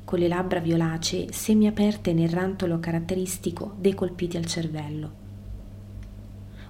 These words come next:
Una benda lo stringe al capo, rossa di sangue, sulla nuca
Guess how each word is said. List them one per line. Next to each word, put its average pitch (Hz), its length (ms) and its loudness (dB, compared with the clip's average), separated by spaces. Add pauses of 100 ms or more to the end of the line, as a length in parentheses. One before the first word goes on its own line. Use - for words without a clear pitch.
Una 208 180 6
benda 196 420 6
lo 165 80 0
stringe 175 460 0
al 170 140 -2
capo, 165 500 -6
rossa 175 420 -2
di 170 100 -2
sangue, 202 600 0
sulla 175 360 -2
nuca 170 420 -2